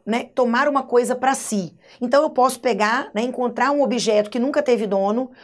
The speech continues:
ou uma coisa que foi abandonada, e tomar, né? A pessoa pode tomar pra si. Isso é uma forma de aquisição da posse originária, que a gente chama de apreensão. Então, a apreensão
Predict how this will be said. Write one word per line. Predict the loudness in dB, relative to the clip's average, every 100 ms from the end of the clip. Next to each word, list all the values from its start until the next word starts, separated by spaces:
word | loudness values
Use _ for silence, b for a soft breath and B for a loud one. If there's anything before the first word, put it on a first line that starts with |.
| 2
ou | 2
uma | 2
coisa | 0 2 2 0
que |
foi | -4 -2
abandonada, | 0 0 -2 0 2 0 -2 B B
e | -4
tomar, | 2 2 2 0 0
né? | -2 -2
A | -2
pessoa | -2 -2 -2
pode | -2 -2
tomar | -2 -2 -2
pra | 0 -2
si. | -2 -2 -4 -6 B B B
Isso | 0 0 0
é |
uma | -2
forma | 2 2 2
de | 0
aquisição | -4 -4 -6 -6 -4
da | -4
posse | -2 -2 -2 -8 b b
originária, | 4 4 2 0 0 0 -4
que | -4
a |
gente | -4 -4
chama | -4 -4
de | -4 -6 -4
apreensão. | -2 0 -2 -2 -2 -2 -2 -6 -6 -8 -16 b b
Então, | -4 0 2
a | 0
apreensão | -2 -2 0 2 0 0 0 2 -2